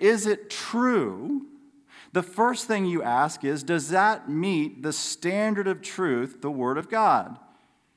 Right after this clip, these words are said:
And then the second question is, "Does it meet, does it meet with the evidence of truth? Does that statement fit with reality?" So let's see. If man is of one kind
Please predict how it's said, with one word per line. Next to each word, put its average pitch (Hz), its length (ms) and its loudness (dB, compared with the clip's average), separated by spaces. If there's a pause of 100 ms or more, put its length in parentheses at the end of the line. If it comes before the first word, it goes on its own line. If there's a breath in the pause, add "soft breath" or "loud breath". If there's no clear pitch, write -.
(300 soft breath)
And 208 100 -2
then 220 100 2
the 226 100 2
second 254 380 0
question 151 400 -4
is, 156 120 -4
"Does 180 200 0
it 185 120 -4
meet, 151 420 0 (600 soft breath)
does 151 140 -4
it 147 100 -4
meet 143 420 0
with 139 320 -2
the 143 180 -4 (100)
evidence 165 580 0
of 104 120 -6
truth? 113 380 -4
Does 123 200 -4
that 160 340 -2 (340)
statement 180 680 0
fit 170 600 -2
with 135 260 -4
reality?" 165 680 0 (560 soft breath)
So 196 180 0
let's 226 220 2
see. 127 460 -2 (400 loud breath)
If 165 280 -2 (200)
man 147 720 0
is 143 180 -2
of 135 180 -2
one 202 380 2
kind 123 600 0